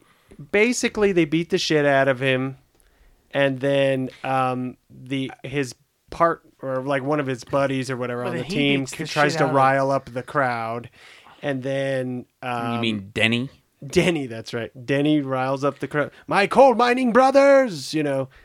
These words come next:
Speaker 1: and then, um,
Speaker 3: They fucking kill him.
Speaker 2: First off, Denny
Speaker 1: <laughs>
Speaker 2: dies.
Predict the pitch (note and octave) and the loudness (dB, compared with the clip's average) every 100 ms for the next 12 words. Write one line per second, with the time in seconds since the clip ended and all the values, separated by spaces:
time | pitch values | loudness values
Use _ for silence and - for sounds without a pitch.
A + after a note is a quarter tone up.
0 | _ - C3+ C3+ C3+ C3 C#3 C#3 C3+ B2+ | _ -4 0 0 0 0 0 0 -2 -6
1 | _ _ _ - B2+ A#2+ A#2+ A#2 A#2+ - | _ _ _ -8 -4 -4 -4 -4 -4 -2
2 | A#2 - A2+ B2+ C#3 A2+ F2+ - _ - | -2 -2 -4 0 0 0 -4 -14 _ -20
3 | - _ - - F#3+ G#3+ G3+ D3 D#3+ G#3+ | -20 _ -20 -6 -2 2 2 4 2 2
4 | G#3+ D#3+ D3 F#3+ B3+ - | 2 2 4 2 -2 -8